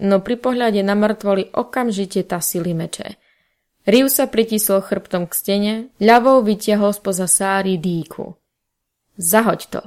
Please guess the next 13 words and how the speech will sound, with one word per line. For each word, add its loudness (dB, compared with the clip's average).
zreval 4
jeden 2
z -4
drábov 4
chvejúcim 0
sa -6
hlasom. -6
„Zahoď 4
to, 6
Lotor, 2
pôjdeš 4
s 2
nami.“ -4